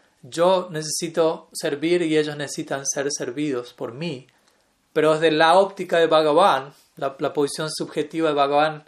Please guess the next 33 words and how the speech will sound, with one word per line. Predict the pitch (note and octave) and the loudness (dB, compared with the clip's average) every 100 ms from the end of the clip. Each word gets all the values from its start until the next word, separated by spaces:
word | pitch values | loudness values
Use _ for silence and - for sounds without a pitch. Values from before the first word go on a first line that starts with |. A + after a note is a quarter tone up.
| _ | _
él | D#3+ C#3+ | -4 -2
va | |
a | C#3+ | -2
pensar, | C#3+ - C#3+ - - _ _ | -4 -2 -2 -4 -20 _ _
"Yo | C3 C3 F3+ | -6 0 2
necesito | F#3 D3 D#3+ - | 0 -6 -8 -6
servir | C#3 C3+ B2+ C#3 | -6 -6 -6 -6
a | C3 | -6
mi | C3 | -6
devoto | B2+ C#3+ D#3+ D#3 A#2 - _ _ _ _ _ | -4 -2 -2 -4 -10 -12 _ _ _ _ _
y | E3 | -10
mi | D#3+ | -4
devoto | D#3 D#3+ E3 D#3 | 2 2 2 -2
necesita | C#3 - D3 C#3 | -8 -10 -10 -8
ser | D3+ C3 | -8 -8
servido | - B2+ C3 C3 | -12 -12 -10 -10
por | C3+ A#2+ | -12 -12
mí". | B2 G2 _ _ _ _ _ _ _ C3 | -16 -18 _ _ _ _ _ _ _ -20
¿Mm? | B2+ _ _ _ _ _ | -20 _ _ _ _ _
Esa | F3 C#3+ | -8 -2
es | C#3+ | 2
la | C#3 | 2
reciprocidad | C3+ - - C3+ C3 C#3 B2+ B2+ | 0 -6 -8 -8 -8 -6 -2 -2
del | B2+ | -4
amor. | A#2+ C#3+ A#2+ - _ _ | -8 -8 -10 -12 _ _
Pero | C#3 C#3+ C#3 _ | -6 -6 -8 _
Bhagavan | C#3 C#3+ E3 F#3+ | 2 4 4 4
va | F#3+ | 0
a | |
pensar | C#3+ B2+ C3+ B2 | -2 -4 -2 -2
así, | A#2+ A#2+ | -2 -8
no | A#2+ C#3 | -10 -14
nosotros. | C#3 - C3 | -12 -10 -10